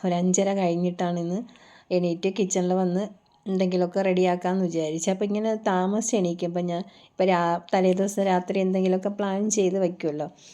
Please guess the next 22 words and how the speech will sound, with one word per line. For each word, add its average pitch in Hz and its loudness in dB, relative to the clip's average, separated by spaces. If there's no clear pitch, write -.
അപ്പോൾ 180 -2
ആ 175 2
പ്ലാനിലൊക്കെ 190 0
ഒന്ന് 185 2
മാറ്റം 170 -2
വരുത്തും 165 -4
രാവിലെ. 160 -2
പിന്നെ 151 -8
ഇപ്പോൾ 185 0
അങ്ങനെ 175 0
പെട്ടെന്ന് 190 -2
അഞ്ച് 185 0
മണിക്ക് 180 -2
തന്നെ 180 0
എണീക്കും 180 0
എന്നുള്ള 175 -2
ഇതൊന്നുമില്ല 175 -2
കേട്ടോ. 156 -6
നമുക്ക് 175 -2
ഒരു 196 2
സന്തോഷം 190 0
വേണ്ടേ 165 0